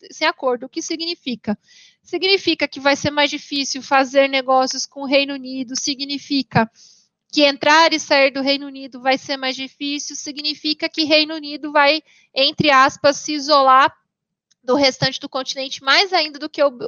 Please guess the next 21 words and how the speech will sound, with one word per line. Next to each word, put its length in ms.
o 40
próprio, 540
ah, 240
Brexit, 720
eh, 380
coloca. 520
Então, 320
é, 220
sinceramente, 960
o 20
que 100
a 40
gente 260
tem 260
é 60
que 260
algum 280
acordo 480
sim 340
deve 220
sair 640